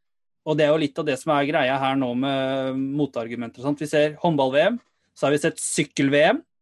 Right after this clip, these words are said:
hvor du har en sak hvor det er en, eh, kvinnelig syklist som er ute og sykler i en oppvarming i V M-løypa. Plutselig så blir hun påkjørt av en sånn privat,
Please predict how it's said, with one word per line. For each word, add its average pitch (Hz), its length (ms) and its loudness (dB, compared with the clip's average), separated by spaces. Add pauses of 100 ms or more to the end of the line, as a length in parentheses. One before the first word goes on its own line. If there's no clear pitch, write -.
(600)
hvor 170 160 2
du 180 80 4
har 151 240 4
en 160 180 -2
sak 156 380 0
hvor 156 160 0
det 160 80 4
er 143 320 2
en, 151 140 2 (100)
eh, 151 160 2
kvinnelig 143 300 0
syklist 147 340 -2
som 165 140 2
er 190 80 -2
ute 143 260 -2
og - 60 -8
sykler 175 580 -2
i 156 80 4
en 160 160 -6
oppvarming 143 600 -2 (100)
i 160 340 0
V 165 200 2
M-løypa. 127 480 0 (520)
Plutselig 185 300 0
så 156 100 -4
blir 165 140 4
hun 202 160 0
påkjørt 147 800 -2 (580)
av 160 160 2
en 185 80 -2
sånn 165 180 -2
privat, 151 380 -2